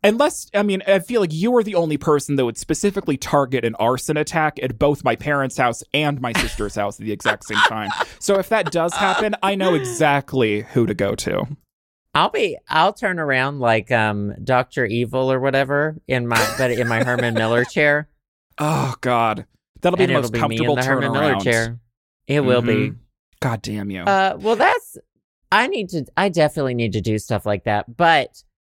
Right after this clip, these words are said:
Speaker 2: so all of my tax stuff is digitized, but
Speaker 1: Right.
Speaker 2: then, like, my birth certificate and whatever. But, like, if you don't have the original copy, like, isn't the original copy the only thing that's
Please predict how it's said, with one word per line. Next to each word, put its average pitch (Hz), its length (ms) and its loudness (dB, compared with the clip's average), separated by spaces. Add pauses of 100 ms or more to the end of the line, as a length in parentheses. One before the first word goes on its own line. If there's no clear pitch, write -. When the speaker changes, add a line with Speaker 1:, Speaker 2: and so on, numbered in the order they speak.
(140)
Speaker 2:
so - 220 2
all 220 240 4
of 233 80 -4
my 170 140 0
tax 131 400 0
stuff - 280 -2
is 98 160 -2
digitized, 92 800 0 (380)
but 165 160 4
Speaker 1:
Right. 110 80 2
Speaker 2:
then, 165 180 2
like, 143 160 -2
my 135 140 -2
birth 123 260 2
certificate 127 580 -2
and 110 140 -2
whatever. 107 460 0 (260)
But, 180 160 0
like, 185 380 0 (240)
if 196 200 2
you 196 120 0
don't 180 260 2
have 220 200 -2
the 175 100 4
original 156 380 0
copy, 135 640 0 (460)
like, 156 260 2
isn't 180 240 0
the 165 140 2
original 127 420 0
copy 165 380 0
the 131 180 0
only 127 240 0
thing 127 200 0
that's - 380 -2